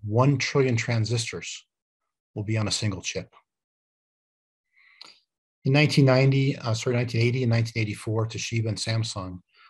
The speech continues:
invented the modern nand processes that underlie what's also referred to as flash memory today, underlie the key memory technologies used throughout the data centers of the world. nand firstly became commercially available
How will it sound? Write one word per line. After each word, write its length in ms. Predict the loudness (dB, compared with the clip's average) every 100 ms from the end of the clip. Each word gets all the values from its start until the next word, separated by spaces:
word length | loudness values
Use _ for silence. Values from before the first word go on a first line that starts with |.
| _ -4
invented 460 | 0 2 4 4
the 60 | 8
modern 540 | 8 6 6 4 4 2
nand 300 | 2 2 0
processes 640 | -4 -6 -8 -8 -10 -12 _ _ _ _ _ _ _ _ _ _
that 160 | -4 0
underlie 680 | 4 6 8 6 4 0 -6 _ _ _ _
what's 180 | -12 -4
also 240 | -4 -2 -4
referred 300 | -4 -6 -6
to 80 |
as 80 | -6
flash 360 | 2 4 4 0
memory 220 | -2 -4
today, 540 | -2 0 2 0 -6 -14 _ _ _ _ _ _ -6
underlie 380 | -2 2 2 0
the 80 | -4
key 240 | -4 -2
memory 280 | 0 0 0
technologies 720 | -4 -6 -8 -8 -10 -10 -4
used 280 | -2 -2 -4
throughout 340 | -2 -2 -4
the 80 | -8
data 220 | -6 -6
centers 340 | -4 -4 -6
of 80 | -8
the 80 | -4
world. 260 | -4 -4 -12 _ _ _ _ _ _ _ _ _ _ _ _ _ _ _ _ -2
nand 380 | 4 8 8 6
firstly 420 | 6 4 4 0
became 340 | 0 -2 -2
commercially 380 | 0 -2 0 0
available 560 | 4 4 4 0 -2